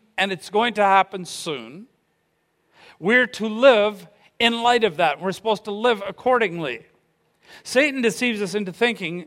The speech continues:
of the afterlife as some ghost-like existence, while Scripture portrays it as a tangible and earthy thing. That's why I like the PowerPoint that, uh, Landon Getz made for us, and he's just outstanding at it.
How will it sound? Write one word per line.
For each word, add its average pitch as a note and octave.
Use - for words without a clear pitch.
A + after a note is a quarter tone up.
of F#3
the F3
afterlife F#3
as D#3+
some F3+
ghost-like G3+
existence, A#2+
while F3+
Scripture C#4+
portrays A3
it G3
as G3+
a F3+
tangible G3+
and D#3+
earthy G#3+
thing. F#3
That's F#3
why F#3
I D#3+
like F3
the D3
PowerPoint F#3
that, D3+
uh, D3
Landon D#3
Getz E3+
made D3+
for C3
us, C3
and C#3
he's D3+
just G3
outstanding C3
at G#2
it. A#2+